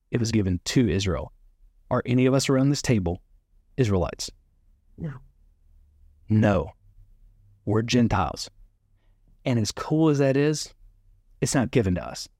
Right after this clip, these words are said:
Speaker 1: Also, if we tried to do it, there are no Levites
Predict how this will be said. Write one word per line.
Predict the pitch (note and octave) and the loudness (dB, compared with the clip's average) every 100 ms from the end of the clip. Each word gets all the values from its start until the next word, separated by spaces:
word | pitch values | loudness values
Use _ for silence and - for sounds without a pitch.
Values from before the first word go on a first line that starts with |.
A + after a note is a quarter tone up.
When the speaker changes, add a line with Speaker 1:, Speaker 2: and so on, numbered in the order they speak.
| _ _ _ _ _ _ | _ _ _ _ _ _
Speaker 1:
Also, | F3 E3+ - C#3 | 2 2 4 2
if | B2+ | 2
we | B2+ | 0
tried | A2 B2+ B2 C3+ | 0 0 0 0
to | |
do | C3 D3 | -2 0
it, | E3 - _ _ _ - _ | 0 -4 _ _ _ -20 _
there | - C3+ C3+ | 0 0 4
are | C3+ C#3 | 4 6
no | C3 | 4
Levites | A#2+ A#2+ C3+ G#2+ F#2+ - - - | 2 2 2 0 -4 -8 -10 -12